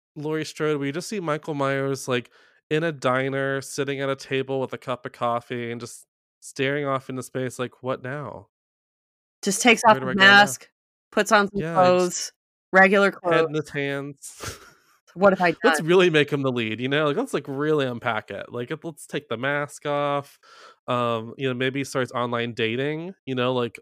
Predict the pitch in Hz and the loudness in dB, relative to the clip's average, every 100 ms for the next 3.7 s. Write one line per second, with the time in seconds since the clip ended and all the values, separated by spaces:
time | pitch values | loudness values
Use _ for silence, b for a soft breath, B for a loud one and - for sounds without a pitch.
0 | - 123 123 123 135 135 151 156 123 123 | -6 -6 -4 -6 -4 -4 -4 -4 -6 -6
1 | 135 139 143 170 135 120 123 135 131 135 | -6 -6 -6 -4 -6 -6 -6 -4 -6 -8
2 | 131 131 139 139 127 113 107 107 - 101 | -10 -8 -10 -12 -8 -8 -8 -12 -12 -12
3 | - - 147 139 135 135 | -12 -4 0 0 -2 -4